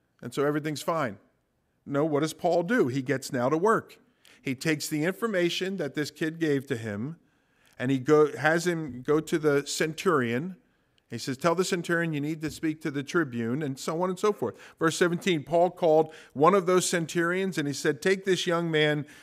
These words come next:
to the tribune, for he has something to tell you." He doesn't just sit back and say, "Look, I'm invincible. I have God's promise. Nobody's going to kill me.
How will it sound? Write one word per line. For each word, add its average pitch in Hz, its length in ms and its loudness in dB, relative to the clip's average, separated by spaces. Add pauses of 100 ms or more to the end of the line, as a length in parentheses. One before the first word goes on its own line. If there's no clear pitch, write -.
(120)
to 151 120 0
the 135 120 2
tribune, 185 560 4
for 135 200 2
he 185 300 -4
has 139 240 -2
something 147 560 -2 (300)
to 143 120 0
tell 123 320 0
you." 92 180 -12 (320)
He 131 100 -4
doesn't 156 320 0
just 214 220 2
sit 233 240 0
back 147 400 2 (380)
and 139 180 -4
say, 151 200 0
"Look, 190 220 0
I'm 208 200 2
invincible. 160 720 0 (420)
I 202 140 -2
have 180 160 0
God's 175 260 2
promise. 202 480 -4
Nobody's 226 380 -4
going 175 260 2
to 151 140 -4
kill 135 340 2
me. 127 400 2